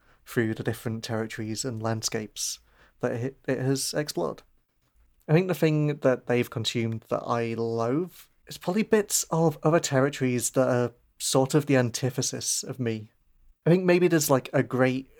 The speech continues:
barren desert where I both hate it because it's dry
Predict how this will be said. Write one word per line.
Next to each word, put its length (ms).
barren 760
desert 600
where 600
I 60
both 300
hate 400
it 220
because 640
it's 260
dry 480